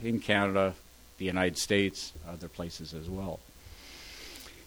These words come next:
And finally, a lack of ministerial penalties when policies go wrong. I mean, it used to be at least if you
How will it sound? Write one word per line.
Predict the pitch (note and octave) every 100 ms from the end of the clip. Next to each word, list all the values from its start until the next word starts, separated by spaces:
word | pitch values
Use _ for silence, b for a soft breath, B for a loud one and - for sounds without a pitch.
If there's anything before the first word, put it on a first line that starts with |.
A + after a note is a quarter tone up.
| -
And | F#3+ F#3+
finally, | G3+ G3+ G3 D#3
a |
lack | C#3 D#3 E3
of | D#3
ministerial | C3 C3+ C3 - C#3+ C#3 B2
penalties | - C#3 C#3+ A#2 G#2 F#2+
when | G#2+ G#2 G2
policies | G#2 G#2 G2+ G#2 F#2
go | - F#2+
wrong. | F#2 G#2 A2+ F#2 E2+ F2
I | G2+
mean, | G#2+
it | A#2
used | F3+ G#3+ -
to |
be | E3+ C#3+
at | C3
least | C3 B2+ -
if | G#2+ -
you | A2+ A2